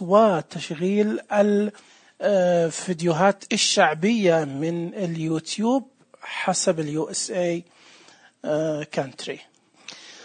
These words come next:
طبعًا البرنامج له mizat، آه، إنه يعرض الفيديو في الخلفية. أيضًا، آه، في ميزات السرعة، وهو يعتبر عارض.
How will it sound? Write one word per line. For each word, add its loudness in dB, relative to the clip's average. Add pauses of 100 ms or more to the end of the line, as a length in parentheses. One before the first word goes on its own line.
(160)
طبعًا 8 (1000)
البرنامج 6
له 6
mizat، 4 (1040)
آه، 4
إنه 2
يعرض 6
الفيديو 2
في -4
الخلفية. 0 (640)
أيضًا، 8 (580)
آه، 4
في -2
ميزات 2
السرعة، 4 (1000)
وهو 6
يعتبر 8
عارض. 0